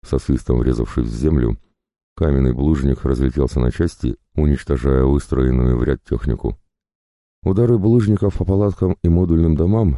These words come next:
слились с криками ужаса и паническими выстрелами во все стороны. А камни все не переставали падать, разбивая на части технику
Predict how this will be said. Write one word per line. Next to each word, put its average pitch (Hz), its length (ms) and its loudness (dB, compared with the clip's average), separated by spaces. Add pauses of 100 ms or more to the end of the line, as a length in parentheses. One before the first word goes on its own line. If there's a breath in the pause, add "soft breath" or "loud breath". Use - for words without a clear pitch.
слились 62 420 -2
с - 120 -20
криками 67 480 -2
ужаса 90 480 -2 (560)
и 117 80 0
паническими 113 600 0
выстрелами 78 640 0
во 69 140 -2
все - 180 -4
стороны. 55 440 -6 (1200)
А 87 100 0
камни 131 420 4
все 110 200 0
не 104 100 2
переставали 90 580 0
падать, 76 360 -2 (240)
разбивая 65 540 0
на 64 120 0
части 64 340 -4
технику 95 600 0